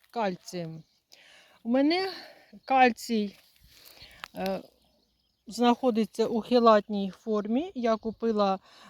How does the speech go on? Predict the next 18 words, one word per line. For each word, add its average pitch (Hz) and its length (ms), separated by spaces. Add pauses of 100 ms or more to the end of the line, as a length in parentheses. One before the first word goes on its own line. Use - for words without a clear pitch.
валагровський 208 1120 (360)
кальцій, 196 680
Брексіл 214 680 (100)
кальцій, 330 540 (340)
і 226 80
зараз 262 380
буду 247 520 (1300)
їм 214 540 (180)
обробляти 220 600
помідори 180 640
ним. 175 280 (2000)
Помідори 247 520
мої 226 320
вже 220 320
цвітуть 214 800 (840)
у 214 60
всій 208 340
красі. 294 680